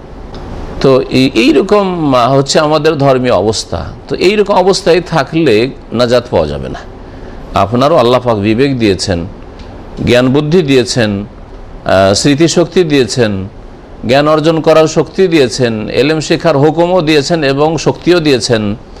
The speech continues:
পড়ার হুকুমও দিয়েছেন এবং পড়ার আল্লাহ শক্তি সামর্থ্যও দিয়েছেন। সুতরাং আপনাকে আপনার লেখাপড়া সম্পর্কে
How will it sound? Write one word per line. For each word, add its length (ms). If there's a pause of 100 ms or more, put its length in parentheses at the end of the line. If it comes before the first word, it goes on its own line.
(360)
পড়ার 360
হুকুমও 420
দিয়েছেন 440
এবং 360
পড়ার 380
আল্লাহ 280
শক্তি 320
সামর্থ্যও 500
দিয়েছেন। 400
সুতরাং 400
আপনাকে 680
আপনার 440
লেখাপড়া 580
সম্পর্কে 600